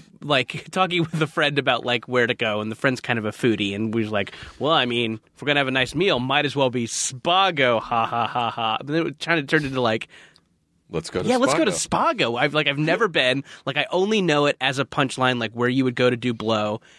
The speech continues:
Speaker 1: and we went, and it was great. I,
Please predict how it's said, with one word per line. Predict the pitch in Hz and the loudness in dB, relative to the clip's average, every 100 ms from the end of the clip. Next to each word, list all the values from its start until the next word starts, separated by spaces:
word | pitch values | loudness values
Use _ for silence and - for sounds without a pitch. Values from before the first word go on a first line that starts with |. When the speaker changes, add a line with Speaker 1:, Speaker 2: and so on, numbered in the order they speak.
| _ - | _ -4
Speaker 1:
and | 117 120 120 131 127 143 | 0 2 2 0 0 2
we | |
went, | 170 214 190 - - _ _ | 4 2 2 -4 -18 _ _
and | 139 | -2
it | 165 | 2
was | 196 185 | 0 -2
great. | 160 233 147 | -4 -2 0
I, | - | 0